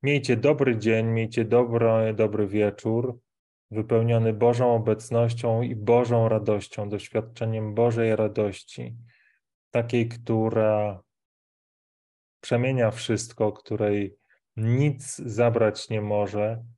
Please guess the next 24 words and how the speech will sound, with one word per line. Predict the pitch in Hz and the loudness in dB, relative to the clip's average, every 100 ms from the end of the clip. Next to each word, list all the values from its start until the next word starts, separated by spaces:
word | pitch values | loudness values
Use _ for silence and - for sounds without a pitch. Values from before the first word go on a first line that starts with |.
| _ | _
bo | 117 | -2
jest | 113 107 | -2 0
właśnie | 120 - 123 | -2 0 -2
jak | 117 | -2
to | - 113 | -2 -2
niebo. | 113 110 101 101 | 0 0 -2 -2
Mogą | 123 123 113 | -2 0 -2
się | 110 113 | -4 -6
pojawić | 117 107 104 101 - | -2 0 -2 -6 -10
chmury, | - 113 113 113 | -4 0 0 0
które | 117 113 107 | -4 -6 -4
na | 107 101 | -2 -4
chwilę | - - 120 117 | -8 -8 -2 0
mogą | 113 123 113 110 104 - - _ _ _ | 2 0 0 -2 -4 -12 -20 _ _ _
to | 117 | -4
doświadczenie, | 107 110 - 110 - - 117 117 113 107 104 | -2 -2 -2 -2 -2 -4 0 2 0 -2 -4
tą | 107 104 | -6 -4
radość | 104 110 107 98 | 0 0 0 -4
przysłonić, | - - 110 - 110 110 113 117 | -8 -10 -8 -2 0 0 -2 -4
ale | 131 135 | -2 -2
to | 135 | -4
tylko | 120 120 117 113 | -2 -2 0 0
na | 110 | -2
chwilę. | - - 104 95 101 | -6 -10 -8 -6 -8